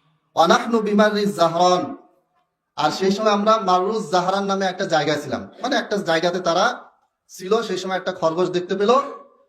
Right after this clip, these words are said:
দেখার পরে তারা কি করলো, খরগোশটাকে ধাওয়া করলো।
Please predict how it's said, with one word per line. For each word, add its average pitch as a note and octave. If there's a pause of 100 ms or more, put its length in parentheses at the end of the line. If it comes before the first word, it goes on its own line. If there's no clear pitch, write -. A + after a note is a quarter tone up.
(200)
দেখার D#3+
পরে G#3
তারা F#3
কি G3+
করলো, G#3+
খরগোশটাকে F3+
ধাওয়া D#3
করলো। G#2+